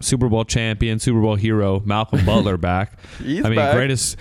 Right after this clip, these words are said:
Speaker 1: greatest cornerback to ever live, Joe. So, I mean, I'm real
Speaker 2: <laughs>
Speaker 1: excited about that one. Um, no, I was pretty heartbroken about J C. He's been absolutely amazing with the Pats, so I hope he has success there in Los Angeles.
Speaker 2: Yeah, it's,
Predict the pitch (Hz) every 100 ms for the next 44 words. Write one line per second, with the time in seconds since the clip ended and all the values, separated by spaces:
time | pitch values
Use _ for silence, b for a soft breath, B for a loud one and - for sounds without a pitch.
0 | B B B - 139 143 131 - 135 123
1 | 117 113 117 110 101 98 98 92 - 92
2 | 90 92 113 101 95 104 - 107 107 107
3 | 110 - 117 110 107 101 101 107 95 98
4 | 98 - b b b - 107 110 123 156
5 | 165 160 160 - 131 117 117 120 113 107
6 | 110 113 - 117 117 120 113 - 104 107
7 | 107 - 104 101 101 98 95 92 90 92
8 | 98 104 110 113 110 110 110 - 107 113
9 | - 101 107 117 113 110 104 - - 101
10 | - 98 92 90 92 95 90 87 90 -
11 | - _ _ _ _ _ _ _ _ _
12 | _ _ - 107 107 107 85 - -